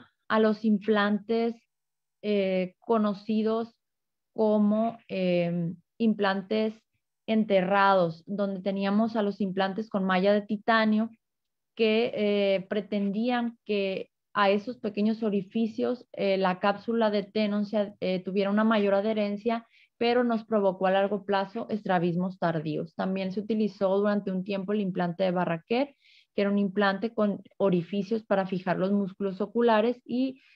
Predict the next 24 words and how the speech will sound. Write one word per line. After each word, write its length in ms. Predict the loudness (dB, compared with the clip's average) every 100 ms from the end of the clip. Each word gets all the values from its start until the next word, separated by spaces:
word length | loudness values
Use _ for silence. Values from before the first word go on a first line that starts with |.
| _
el 120 | -4
famoso 420 | -2 -2 -2 0
implante 400 | 0 2 -2 0
de 100 | 0
ovillo 300 | 0 2 2
de 100 | 0
nylon, 560 | 0 0 0 0 -2 -4 _ _ _ _
eh, 360 | -2 0 0 0
que 80 | 0
nos 180 | 0 0
dio 320 | 0 -2 -6 _ _
también 600 | -2 0 0 0 -2 -8 _
altas 480 | 0 0 0 -2 0
tasas 340 | -4 -2 -2
de 80 | -2
extrusión. 720 | -4 _ -8 -6 -8 -8 -10 _ _ _ _ _
Siguiente. 580 | -6 -2 -2 -4 -8 -10 _ _ _ _ _ _ _ _ _
Actualmente 640 | -2 0 4 4 4 2 0
podríamos 560 | 0 0 2 2 2
dividir 600 | 0 -2 -2 -2 -4 -6 _ _ _ _ -6
en 320 | 0 2 4
dos 220 | 2 0
grandes 420 | -2 0 0 -2
grupos 500 | 0 -2 -2 -4 -4